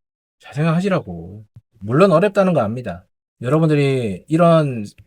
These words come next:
사고에 대한 전환을 하려면 엄청나게 책을 봐야 되고 이런 습관을 계속 들여야 되고 시-,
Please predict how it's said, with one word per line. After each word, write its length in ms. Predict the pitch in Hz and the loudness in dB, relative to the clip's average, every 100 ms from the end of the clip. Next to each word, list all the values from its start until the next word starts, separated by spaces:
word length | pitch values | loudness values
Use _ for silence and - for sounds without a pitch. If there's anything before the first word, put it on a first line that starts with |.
| _ _ _ _ | _ _ _ _
사고에 420 | - - 196 214 190 | -4 2 4 4 4
대한 280 | 170 151 | 2 0
전환을 400 | 143 143 170 160 | 0 2 2 2
하려면 420 | 143 170 175 160 139 | 0 0 0 -2 -2
엄청나게 460 | 113 175 170 156 | -2 -2 -2 -2
책을 280 | 147 196 190 | -4 -2 0
봐야 160 | 165 143 | 0 -2
되고 480 | 120 117 117 131 _ _ _ _ _ | -6 -6 -6 -8 _ _ _ _ _
이런 220 | 139 147 147 | -4 0 0
습관을 380 | 196 - 196 | -2 0 0
계속 220 | 139 127 - | 0 -4 -6
들여야 260 | 135 156 | -2 -2
되고 260 | 127 113 107 | -2 -4 -8
시-, 180 | - | -8